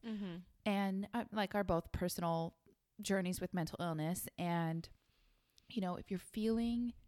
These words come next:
Speaker 2: down or you're feeling a certain way, reach out, take care of yourself, talk to somebody, contact a doctor, or contact somebody in your life who could help you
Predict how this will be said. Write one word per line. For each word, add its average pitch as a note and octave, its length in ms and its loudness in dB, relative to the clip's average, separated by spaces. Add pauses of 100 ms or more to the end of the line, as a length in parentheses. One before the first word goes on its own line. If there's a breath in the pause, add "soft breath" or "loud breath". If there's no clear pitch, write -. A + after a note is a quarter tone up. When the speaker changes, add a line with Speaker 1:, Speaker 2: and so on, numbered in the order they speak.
(140)
Speaker 2:
down E3 420 2
or E3+ 160 0
you're E3+ 140 0
feeling G3 360 -2
a G#3+ 60 4
certain G3 380 0
way, E3 360 0 (540 loud breath)
reach A#3 240 4
out, - 420 2 (140)
take - 280 -4
care F#3+ 240 2
of E3 120 2
yourself, D#3+ 560 -2
talk - 360 -4
to G3 80 -4
somebody, D#3+ 560 -2 (320 loud breath)
contact A3+ 540 -2
a G3+ 60 0
doctor, D#3 680 -2 (520 loud breath)
or E3+ 240 0
contact A#3 640 -4
somebody G3+ 280 -2
in F#3 160 -6
your F3 140 -4
life E3+ 200 -4
who G3 100 -2
could - 160 -8
help - 400 -4
you D#3+ 420 0